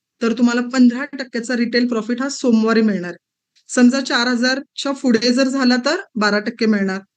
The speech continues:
दोन हजारच्या पुढे बिझनेस गेला तर दहा, दहा टक्के मिळणार आणि दोन हजारच्या पर्यंत गेला तर पाच टक्के मिळणार.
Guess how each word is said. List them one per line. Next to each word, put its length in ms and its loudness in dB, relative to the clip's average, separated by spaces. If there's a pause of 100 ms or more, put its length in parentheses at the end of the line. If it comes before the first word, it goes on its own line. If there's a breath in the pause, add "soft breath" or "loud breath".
(160)
दोन 200 4
हजारच्या 380 0
पुढे 220 0
बिझनेस 420 0
गेला 240 2 (340 loud breath)
तर 120 0
दहा, 340 0
दहा 220 -2
टक्के 320 -2
मिळणार 380 2 (300)
आणि 160 2
दोन 220 0
हजारच्या 500 0 (360)
पर्यंत 380 2
गेला 280 2 (100)
तर 100 -2 (100)
पाच 260 0
टक्के 180 -2
मिळणार. 260 -2